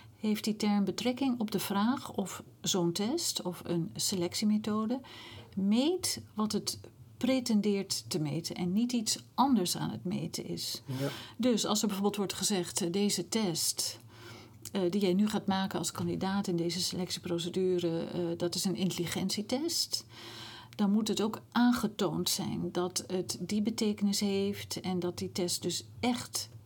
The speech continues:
Speaker 1: intelligentie meet. Ehm, en in dat geval heeft die test begripsvaliditeit.
Speaker 2: En als je dan die begripsvaliditeit afzet tegen,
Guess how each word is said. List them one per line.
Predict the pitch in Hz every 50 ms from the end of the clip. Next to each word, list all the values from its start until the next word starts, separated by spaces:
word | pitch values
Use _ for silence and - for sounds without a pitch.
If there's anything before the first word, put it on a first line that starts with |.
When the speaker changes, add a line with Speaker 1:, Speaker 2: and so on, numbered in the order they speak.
| - - - - - - - -
Speaker 1:
intelligentie | - 233 214 - - 170 - - 202 196 202 - 220 202
meet. | 196 190 190 190 196 202 - - - - - - - - - - - - - - - - - - -
Ehm, | - 202 185 185 175 175 175 196 - -
en | - 196 185
in | 180 175
dat | 165 - 170 -
geval | - - 214 - 240 254 262
heeft | 226 220 214 214 -
die | - -
test | - - 208 226 240 - - - - - - - - - - - - -
begripsvaliditeit. | - 214 220 - - 208 175 165 - - - 180 170 175 165 185 185 - - - - 104 - - - - - - - - - - - - - - - - - - - - - - - - - - - - - - - -
Speaker 2:
En | - - 131
als | 123 120 -
je | 139
dan | 135 135 127
die | 135 131
begripsvaliditeit | 123 - 120 - - 160 156 - - 139 127 131 127 120 131 127 120 120 120
afzet | - 151 147 - - - 143 131 120 - -
tegen, | - 139 135 131 127 - - 127 127 127